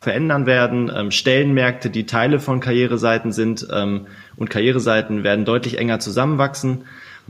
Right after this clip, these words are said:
Ähm, das ganze Thema Event ist durch Corona natürlich nochmal gepusht worden. Also digitale Events, das sind dann in der Regel nochmal gesonderte Seiten. Meiner Meinung nach, unserer Meinung nach wird das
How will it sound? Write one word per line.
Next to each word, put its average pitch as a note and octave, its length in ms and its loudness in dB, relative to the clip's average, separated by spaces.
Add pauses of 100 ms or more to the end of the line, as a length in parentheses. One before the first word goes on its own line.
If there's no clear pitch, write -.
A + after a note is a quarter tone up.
(140)
Ähm, A2+ 320 2
das G#2+ 160 0
ganze C3+ 240 0
Thema C3+ 240 2
Event B2+ 320 2
ist C3+ 140 -6
durch C3 180 0
Corona C#3 460 2
natürlich C#3 360 -2
nochmal A#2+ 300 -2
gepusht D3+ 480 -2
worden. C3+ 300 2
Also G#2 160 -2
digitale C3 580 0
Events, A#2+ 540 0
das G#2+ 140 -2
sind A#2+ 160 -2
dann A2 100 -2
in A2+ 80 0
der A2+ 100 2
Regel A2+ 220 0
nochmal A2 280 -2
gesonderte B2+ 640 2
Seiten. A#2+ 380 2
Meiner G#2 300 0
Meinung G#2+ 280 0
nach, G#2 200 -4
unserer A#2 320 0
Meinung G#2 340 -2
nach F#2+ 260 -4
wird G#2 160 -4
das - 320 -6